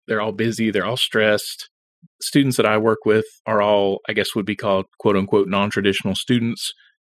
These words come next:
They're all already working L P Ns and paramedics who are bridging to R N. And it's a pretty hectic program. It requires a lot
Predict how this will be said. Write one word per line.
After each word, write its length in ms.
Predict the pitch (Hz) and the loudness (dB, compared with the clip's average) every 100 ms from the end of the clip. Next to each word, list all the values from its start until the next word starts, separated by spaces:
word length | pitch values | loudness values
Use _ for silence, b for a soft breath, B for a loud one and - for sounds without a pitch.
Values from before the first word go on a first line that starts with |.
| _ | _
They're 140 | - 110 | -2 2
all 180 | 104 98 | 2 2
already 480 | 101 101 101 98 95 101 | 2 2 2 -2 -6 -4
working 480 | 101 - 104 92 - | -4 -4 -4 -4 -4
L 140 | 98 - | -6 -4
P 160 | 113 | -6
Ns 140 | 104 98 | -6 -8
and 100 | 95 | -8
paramedics 760 | 110 101 98 92 92 - - - | -4 -2 0 -2 -4 -6 -10 -8
who 80 | 98 | -4
are 100 | 92 | -2
bridging 380 | 113 107 123 113 | 2 2 0 -4
to 100 | 117 | -2
R 200 | 120 117 | 2 2
N. 380 | 117 117 113 113 - _ _ _ _ - | 2 0 -2 -6 -12 _ _ _ _ -6
And 60 | |
it's 100 | 117 | -6
a 60 | 104 | -6
pretty 220 | - 196 | -2 -2
hectic 360 | 131 143 - - | 0 0 -2 -2
program. 420 | 135 123 104 98 | 0 2 2 0
It 60 | - | -2
requires 340 | - 143 135 | -2 -2 0
a 60 | 92 | 2
lot 340 | 95 107 87 | 2 2 0